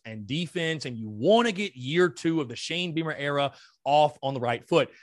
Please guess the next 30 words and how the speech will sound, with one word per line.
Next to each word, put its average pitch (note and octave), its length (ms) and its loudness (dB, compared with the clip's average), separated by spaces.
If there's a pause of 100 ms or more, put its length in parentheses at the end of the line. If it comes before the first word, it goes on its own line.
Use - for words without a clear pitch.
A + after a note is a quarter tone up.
(200)
And G#3 280 4
I F#3+ 140 6
posed D#4 480 6
this C4 160 0
question G#3+ 480 2
last C#3 480 2
year, F#3+ 140 4
and E3+ 60 4
we'll A3 100 4
talk A#3 240 4
about F3 160 2
this D#3+ 140 -2
a D3 40 0
lot B2+ 500 2
this B2+ 220 -2
week B2+ 220 -4
on A2+ 120 -6
social B2 360 -4
media A#2+ 300 -2
and A#2+ 60 -2
on A2+ 60 -6
the A2 80 -6
Daily A#2+ 240 -2
Crow A#2+ 220 0
and A#2 80 0
all A#2 60 -2
that A#2+ 140 -4
good A#2+ 120 -8
stuff. A#2+ 260 -6
But B2+ 140 -2